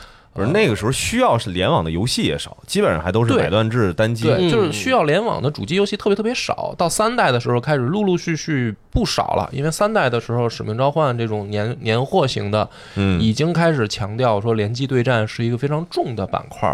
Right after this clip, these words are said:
Speaker 2: 了。原来再往前的《使命召唤》其实是当单机打的，
Speaker 1: 哎。
Speaker 2: 到三代以后开始，大家更多的人开始联网对战了。但是呢，对于咱们中国的玩家来说，就有一个比较尴尬的问题，就是联网对战这件事儿吧，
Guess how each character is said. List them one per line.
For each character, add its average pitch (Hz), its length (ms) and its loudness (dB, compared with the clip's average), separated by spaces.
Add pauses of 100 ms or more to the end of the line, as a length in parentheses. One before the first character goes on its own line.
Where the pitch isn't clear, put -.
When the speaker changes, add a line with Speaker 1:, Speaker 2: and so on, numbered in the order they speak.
Speaker 2:
了。 - 120 -12 (180)
原 139 320 -2
来 214 60 0
再 220 160 0
往 120 120 0
前 131 140 -6
的 214 80 -4
《使 - 140 -10
命 104 120 -10
召 147 120 -4
唤》 175 140 -6
其 196 120 -8
实 220 100 -4
是 175 160 -10
当 196 200 -2
单 269 200 -2
机 113 200 -10
打 - 100 -8
的， - 300 -20 (460)
Speaker 1:
哎。 85 100 -4
Speaker 2:
到 165 100 2
三 220 180 0
代 202 160 2
以 104 60 0
后 113 140 -2
开 143 160 -2
始， 104 100 -4
大 127 140 0
家 160 100 2
更 170 220 -6
多 135 160 0
的 120 80 -2
人 113 320 -6
开 127 180 -4
始 101 120 -6
联 98 200 -4
网 131 180 -6
对 101 160 -6
战 104 140 -6
了。 - 240 -12 (480)
但 240 180 0
是 254 200 0
呢， 160 200 4
对 175 160 2
于 175 220 4
咱 175 180 2
们 190 120 0
中 240 240 0
国 110 180 2
的 110 100 4
玩 104 240 0
家 113 280 4
来 104 200 0
说， 107 440 0
就 113 160 0
有 95 160 0
一 104 100 0
个 107 220 2
比 - 100 -6
较 120 260 2
尴 254 220 0
尬 107 220 0
的 101 80 2
问 101 160 2
题， - 400 -6 (400)
就 170 120 0
是 143 120 2
联 123 200 4
网 151 200 2
对 170 160 4
战 170 240 4
这 127 100 2
件 131 180 2
事 156 140 0
儿 123 140 2
吧， 92 340 2